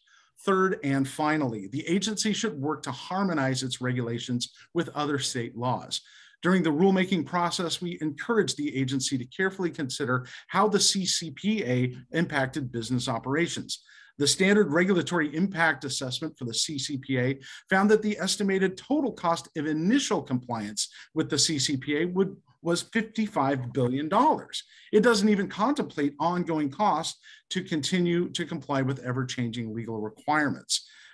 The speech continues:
Additionally, uh, the S R I A found that the vast majority of California businesses would be significantly impacted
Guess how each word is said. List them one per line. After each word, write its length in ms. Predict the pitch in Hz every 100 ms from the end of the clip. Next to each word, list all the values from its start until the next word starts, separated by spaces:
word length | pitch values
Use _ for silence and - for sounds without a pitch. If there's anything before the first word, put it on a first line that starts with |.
| -
Additionally, 680 | 143 190 202 185 185 180 - - - -
uh, 100 | 143
the 220 | 135 160
S 160 | 160 175
R 180 | 151
I 80 | 143
A 240 | 139 135 135
found 340 | 131 139 135
that 140 | 131
the 80 | 131
vast 380 | 120 139 143 139
majority 420 | 143 127 139 135
of 100 | 120
California 480 | - 135 135 147 123
businesses 640 | 123 147 147 139 143 123
would 160 | 123 127
be 100 | 135
significantly 840 | 127 139 127 180 190 196 170 151
impacted 580 | 147 127 120 117 127 120